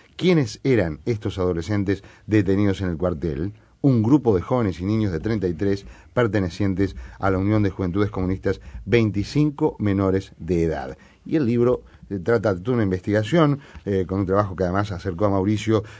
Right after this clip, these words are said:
eh, a la figura de estas personas, a Mabel Fleitas, a la hermana Serafina, a la hermana Guillermina, a Francisco Lasalte, a León Lev, muchos protagonistas, ¿verdad? Este,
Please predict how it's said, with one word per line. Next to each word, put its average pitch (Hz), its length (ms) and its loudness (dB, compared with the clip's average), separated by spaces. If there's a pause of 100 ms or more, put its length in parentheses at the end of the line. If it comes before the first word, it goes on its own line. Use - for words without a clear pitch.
(120)
eh, 90 280 0
a 98 60 -4
la 92 100 -2
figura 104 240 2
de 98 60 4
estas 92 140 -10
personas, 104 640 0
a 76 80 -8
Mabel 76 240 -6
Fleitas, 113 560 0
a 69 340 -4
la 76 80 -6
hermana 80 220 -4
Serafina, 101 520 -4
a - 40 -2
la 82 40 -4
hermana 90 180 -4
Guillermina, 90 560 -2
a - 20 -4
Francisco 85 400 -8
Lasalte, 101 640 -2 (240)
a - 80 -2
León 92 300 2
Lev, 117 300 6 (220)
muchos 139 260 0
protagonistas, 98 680 0
¿verdad? 101 260 2
Este, 87 320 -4